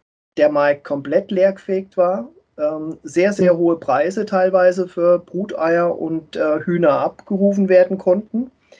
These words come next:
und dass in der Zwischenzeit eigentlich, ähm, wieder sehr, sehr viele Tiere auf dem Markt sind. Das heißt, ich glaube nicht, dass wir eine Kurve haben, die so permanent nach oben geht, wo man nicht weiß, wo ist das Ende,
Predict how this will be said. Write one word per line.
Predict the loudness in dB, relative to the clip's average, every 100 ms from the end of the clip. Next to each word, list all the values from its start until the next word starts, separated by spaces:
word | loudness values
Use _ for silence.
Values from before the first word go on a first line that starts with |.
| -20 -20 _
und | -4 2
dass | 0 0
in | 0
der | 0
Zwischenzeit | -2 -4 -2 -2 0 2 2
eigentlich, | 0 -4 -4 -4 -4 -4 -6 -12
ähm, | -4 -2 -2 -4
wieder | -2 2 2
sehr, | 2 -2 -2
sehr | -2 -6
viele | -6 -4 -6
Tiere | -6 0 0 0
auf | -2 -2
dem | -2
Markt | 0 0 -2 -4
sind. | -4 -4 -8 _ _ -20 -20 -20 _
Das | 0
heißt, | 2 2 0
ich | -2
glaube | 4 6 6 2
nicht, | 2 2 2 4
dass | 2 2 -4
wir | 2 4
eine | 4 2
Kurve | -8 -2 -2 0 -2
haben, | -2 -4
die | -4
so | -6 -8
permanent | -6 -4 -2 0 0 -2 -2
nach | -6 0
oben | 2 2 2 0
geht, | -2 -4
wo | -4
man | -4 -2
nicht | -2 0
weiß, | 0 0 -2
wo | -4
ist | -6
das | -10
Ende, | -6 0 2 0